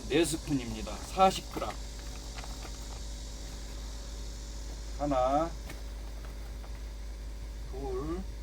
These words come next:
셋, 넷. 다음으로는 디포라탄. 어,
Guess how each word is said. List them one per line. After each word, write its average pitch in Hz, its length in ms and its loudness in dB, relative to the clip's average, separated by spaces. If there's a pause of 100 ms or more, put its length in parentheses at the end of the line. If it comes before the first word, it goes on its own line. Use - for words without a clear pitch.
(3000)
셋, 139 480 0 (2750)
넷. 120 240 2 (3250)
다음으로는 156 800 6 (1200)
디포라탄. 165 760 8 (1500)
어, 117 380 4